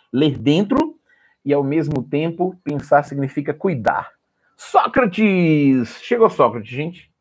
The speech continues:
Sócrates, olha aqui, Paula. Gente, quanta gente aqui.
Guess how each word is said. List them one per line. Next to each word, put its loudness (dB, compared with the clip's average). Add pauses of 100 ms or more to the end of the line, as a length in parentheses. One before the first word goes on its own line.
(580)
Sócrates, -4 (160)
olha 4
aqui, -2
Paula. 4 (560)
Gente, -8
quanta -4
gente -6
aqui. -8